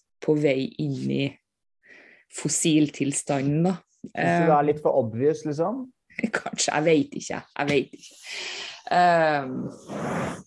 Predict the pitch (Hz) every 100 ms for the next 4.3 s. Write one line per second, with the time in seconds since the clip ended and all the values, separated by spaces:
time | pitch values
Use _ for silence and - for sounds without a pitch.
0 | - 285 466 427 - 415 339 196 220 247
1 | 254 208 - 180 175 208 - - 139 143
2 | 143 170 175 147 147 170 - 143 143 143
3 | 147 143 143 _ - 160 147 151 151 151
4 | 156 156 160